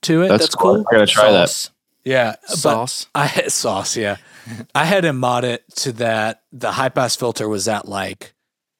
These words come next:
Speaker 1: sixty hertz. So it's, like,
Speaker 2: Like that.
Speaker 1: sh-, just the
Speaker 2: Yeah,
Speaker 1: woofy
Speaker 2: just
Speaker 1: part. And so I almost leave it engaged all the time now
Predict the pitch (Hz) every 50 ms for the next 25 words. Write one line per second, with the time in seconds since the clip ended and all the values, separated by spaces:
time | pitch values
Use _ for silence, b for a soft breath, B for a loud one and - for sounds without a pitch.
0 | _ _ _ - - - - - - 120 107 - - - 107 92 98 98 95 87
1 | - - - - - - - - _ _ _ _ _ _ _ _ _ _ - -
2 | 139 123 113 101 - 120 113 95 87 - - 69 - - - - - - _ -
3 | - 127 127 123 123 123 123 123 - - - - - - _ _ _ _ _ _
4 | _ _ _ _ - 107 92 - - 135 143 - 175 170 - - 185 196 208 196
5 | - _ _ _ _ _ _ _ _ _ _ _ - - - _ - 131 120 -
6 | - 135 127 117 - 127 139 165 175 151 123 107 - - 120 120 110 110 104 104
7 | 98 98 104 104 101 98 95 - 104 101 98 90 87 - - 107 104 101 95 92
8 | 95 95 90 87 87 -